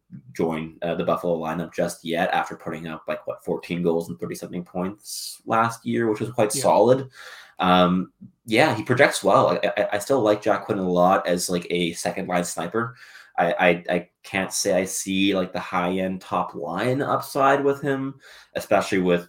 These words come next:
Speaker 1: what, like, everything else that Buffalo <laughs> has in their system,
Speaker 2: Yeah.
Speaker 1: uh, which is a great thing. Like, you wanna have that internal competition, but at the same time, if you put,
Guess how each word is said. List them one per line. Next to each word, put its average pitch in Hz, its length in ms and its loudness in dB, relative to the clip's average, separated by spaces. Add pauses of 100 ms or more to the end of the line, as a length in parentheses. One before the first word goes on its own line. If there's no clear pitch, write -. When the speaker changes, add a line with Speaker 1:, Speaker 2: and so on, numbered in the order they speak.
(140)
Speaker 1:
what, 92 420 -4
like, 85 220 -4
everything 92 560 0
else 90 280 0
that 95 140 0
Buffalo 90 320 0
<laughs> - 140 -2
has 87 220 0
in 95 140 0
their 92 180 0
system, 127 540 -2 (360)
Speaker 2:
Yeah. 90 340 4
Speaker 1:
uh, 87 60 2
which 92 200 0
is 87 400 -4 (180)
a 92 140 -8
great 90 320 -4 (100)
thing. 98 220 -4
Like, 95 120 -12
you 87 140 -4
wanna 82 220 -4
have 87 320 -2
that 92 160 -6
internal 90 280 -8
competition, 90 800 -8
but 85 360 -4 (400)
at 92 120 0
the 90 80 -4
same 85 240 -4
time, 78 460 -10
if 90 160 -8
you 92 140 -6
put, 87 260 2